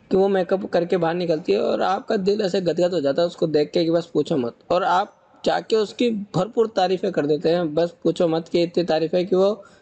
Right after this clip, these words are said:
बस बेहोश होकर गिरने वाली होती है और आप बस वहाँ तक पहुँचा देते हो उसको। मान लीजिए कि रोज़ आप इतनी तारीफ़ करते हैं और वो पागल है आपकी तारीफ़ सुनने के लिए, बस तैयार ही आपके लिए होती है कि बस वो तारीफ़ कर दे तो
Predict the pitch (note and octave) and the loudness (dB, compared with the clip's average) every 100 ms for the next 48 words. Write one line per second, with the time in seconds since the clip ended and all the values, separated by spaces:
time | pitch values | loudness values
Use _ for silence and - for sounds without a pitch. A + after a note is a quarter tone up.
0 | _ - - - D3+ E3+ F3+ E3+ E3 D#3 | _ -6 -6 -2 0 0 0 -2 0 0
1 | D3+ D#3+ D#3+ D3+ D#3+ C#3+ F3+ G#3 F#3+ E3+ | 0 0 0 2 0 2 0 0 -2 -2
2 | D#3 D#3 - - _ C#3 D3 D3 D3+ - | -2 -2 -8 -20 _ -4 -2 -2 -4 -2
3 | C#3 C3+ B2+ A#2+ B2 B2 - B2+ - - | -2 2 2 2 0 -2 -4 -12 -12 -20
4 | - - - - _ D3+ A3+ D4 C4+ C#4 | -20 -20 -20 -20 _ 0 0 -2 -2 -2
5 | C4 C#4+ C#4+ - _ _ - F3+ A3 A#3 | 0 0 -2 -6 _ _ -2 2 4 2
6 | A3+ A3 G#3+ G#3 G3+ G#3 - G3 G#3+ A3 | 0 0 0 2 2 0 0 -2 0 0
7 | A3 G3+ A3+ A#3+ - - F3 F#3+ G#3+ G3 | 0 2 2 0 -4 -4 -2 0 0 0
8 | G#3 G#3+ G3 F#3+ F#3 F3+ E3+ F3+ F3+ F3+ | 0 -2 0 0 0 2 2 2 2 2
9 | F#3+ G3 - F3 F#3+ G3+ G3 F#3 F#3 F3+ | 2 0 0 2 2 2 2 0 0 0
10 | E3+ C#3 F3+ G#3+ G#3 G3+ - - D#3+ G3+ | 0 0 0 2 0 -4 -12 -2 0 2
11 | F3 F#3 G#3 D#3+ F3+ G3+ A3+ A3 | 0 0 0 0 0 0 0 -2